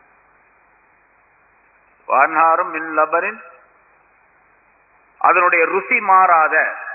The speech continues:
ருசி மாறாத பாலாறு அங்கே இருக்கும், பாலாறுகள் அங்கே இருக்கும். அதே போன்று மூன்றாவதாக, "வ அன்ஹாரும் மின் ஹம்ரின் லஸ்ஸத்தில் லிஷாரிபீன்."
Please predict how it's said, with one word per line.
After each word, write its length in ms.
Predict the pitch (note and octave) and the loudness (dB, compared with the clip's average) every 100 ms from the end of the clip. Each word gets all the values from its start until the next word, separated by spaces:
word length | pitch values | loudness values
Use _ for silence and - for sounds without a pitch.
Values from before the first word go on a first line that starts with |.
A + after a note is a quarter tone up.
| - - | -18 -12
ருசி 400 | C3 F3 - G#3 | -8 -6 -6 -4
மாறாத 640 | D#3+ F3 F#3 F#3 G3 G#3+ D3 | 2 4 4 4 0 0 0
பாலாறு 440 | D3 D3+ C3+ A2+ - | 0 2 0 -4 -8
அங்கே 220 | B2+ C3 | -8 -4
இருக்கும், 320 | A#2+ G#2 - - | -4 -6 -16 -6
பாலாறுகள் 540 | B2 D3+ C#3 C3 C#3+ C#3 | 0 2 2 0 -2 -6
அங்கே 160 | A#2+ | -8
இருக்கும். 320 | G#2+ G2 - - _ - - - _ _ _ _ _ _ _ _ - | -14 -16 -20 -20 _ -20 -20 -20 _ _ _ _ _ _ _ _ -4
அதே 220 | D3 G3+ | 2 2
போன்று 240 | G3 G3 F3+ | 2 -2 -4
மூன்றாவதாக, 840 | F3 G#3+ G3+ G3 F#3 F#3 F3 A#2+ - - - - | -6 0 4 4 4 2 2 -2 -6 -16 -18 -10
"வ 80 | B2 | 2
அன்ஹாரும் 840 | D#3 E3+ G3+ F#3+ G3 G3 G#3 C#3+ - - - - - - - _ _ _ _ _ _ _ _ _ _ _ _ _ _ _ _ _ _ | 6 6 4 2 4 2 0 -6 -12 -14 -18 -18 -18 -20 -20 _ _ _ _ _ _ _ _ _ _ _ _ _ _ _ _ _ _
மின் 240 | B2 F#3 F#3 | -4 -2 -2
ஹம்ரின் 560 | - G3 G#3 G3+ F#3+ C#3+ D3+ | -4 -4 -2 -2 -2 -4 -2
லஸ்ஸத்தில் 560 | F3+ F#3+ G3 - F3+ | -2 0 -6 -4 -8
லிஷாரிபீன்." 800 | E3 - - D3+ C#3+ B2+ A#2 - | -10 -12 -4 -2 -2 -8 -10 -12